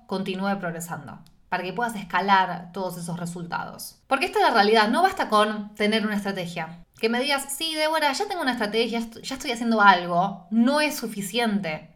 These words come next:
"Ya sé que estoy vendiendo", o "Ya sé qué canales utilizo", eso lo tengo decidido.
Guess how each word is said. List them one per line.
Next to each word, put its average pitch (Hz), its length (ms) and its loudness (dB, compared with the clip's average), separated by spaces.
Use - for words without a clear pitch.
"Ya 240 160 -6
sé 247 200 -4
que 240 60 -8
estoy 202 180 -6
vendiendo", 190 880 -2
o 185 300 2
"Ya 190 160 -2
sé 214 420 2
qué 196 80 -12
canales 175 520 -6
utilizo", 175 720 0
eso 233 180 -4
lo 208 80 -2
tengo 202 160 0
decidido. 165 540 -6